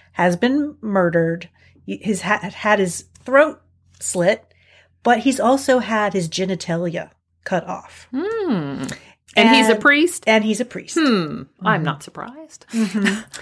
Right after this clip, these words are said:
Speaker 1: And so he's investigating this murder, but, uh, this is set in the nineteen fifties in Ireland.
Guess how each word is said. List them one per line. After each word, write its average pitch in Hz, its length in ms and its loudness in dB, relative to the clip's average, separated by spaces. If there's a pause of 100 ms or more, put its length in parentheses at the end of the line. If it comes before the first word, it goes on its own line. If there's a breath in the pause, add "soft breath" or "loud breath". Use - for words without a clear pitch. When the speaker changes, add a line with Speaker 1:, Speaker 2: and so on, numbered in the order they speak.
(420 loud breath)
Speaker 1:
And 233 260 4
so 240 680 6
he's 294 380 2
investigating 226 1200 0
this 202 260 -4
murder, 180 800 2 (480)
but, 208 500 2 (880)
uh, 190 340 -8
this 233 220 2
is 285 60 -2
set 262 140 2
in 214 40 -4
the 214 60 4
nineteen 208 340 0
fifties - 640 -6 (680 soft breath)
in 190 120 -2
Ireland. 180 600 -4